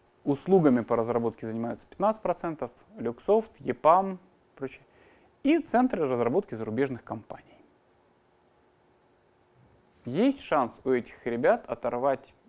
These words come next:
кусок пирога от мирового пира? Ну ладно, продолжим вас троллить. Итак, собственно говоря, с точки зрения бизнес-модели разработки П О,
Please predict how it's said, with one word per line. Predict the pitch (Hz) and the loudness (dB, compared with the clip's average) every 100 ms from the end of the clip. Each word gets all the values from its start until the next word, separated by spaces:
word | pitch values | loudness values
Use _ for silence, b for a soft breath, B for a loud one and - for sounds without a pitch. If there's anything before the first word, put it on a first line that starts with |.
| _ _ _ _ | _ _ _ _
кусок | - 123 127 - | -12 -4 -4 -2
пирога | - 117 127 180 180 | -6 -4 2 2 2
от | - 120 117 - - _ | -2 -6 -6 -8 -20 _
мирового | 127 120 127 127 117 | -10 -4 -2 -2 -4
пира? | 123 110 - _ _ _ _ _ _ _ _ _ _ _ _ _ _ _ _ _ _ _ _ _ _ _ _ _ _ _ _ _ _ _ _ _ _ _ _ _ _ _ _ _ _ _ _ _ _ _ _ - | -6 -8 -14 _ _ _ _ _ _ _ _ _ _ _ _ _ _ _ _ _ _ _ _ _ _ _ _ _ _ _ _ _ _ _ _ _ _ _ _ _ _ _ _ _ _ _ _ _ _ _ _ -8
Ну | 123 | -4
ладно, | 120 107 _ _ | -4 -6 _ _
продолжим | - 131 131 113 104 | -2 2 2 0 -6
вас | 104 | -16
троллить. | - 202 175 - _ B B B | -8 -6 -6 -8 _ B B B
Итак, | - 175 - - - _ | 2 4 4 0 -20 _
собственно | 196 202 185 | 0 0 2
говоря, | 165 113 | 4 4
с | - | 2
точки | 202 202 185 | -2 0 0
зрения | 185 175 | 0 0
бизнес-модели | 135 165 143 123 131 139 143 120 | 0 0 2 0 0 2 4 4
разработки | 120 131 139 123 - | 4 2 2 0 -4
П | - | 0
О, | 220 262 | 2 2